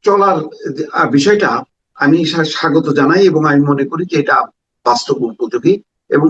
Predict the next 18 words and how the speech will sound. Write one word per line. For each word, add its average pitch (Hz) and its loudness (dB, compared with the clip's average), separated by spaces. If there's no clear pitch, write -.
এটাই 196 4
হওয়া 117 -2
উচিত। - -14
এবং 151 0
তরুণদের 208 0
কাছ 214 -2
থেকে - 0
কিন্তু 156 0
আমরা 185 0
এটাই 214 2
আশা 139 -2
করছিলাম, - -8
আমরা 180 0
তরুণদেরকে 185 2
ক্ষমতায় 156 2
দেখতে 120 -4
চাইনি। - -4
আমরা 196 2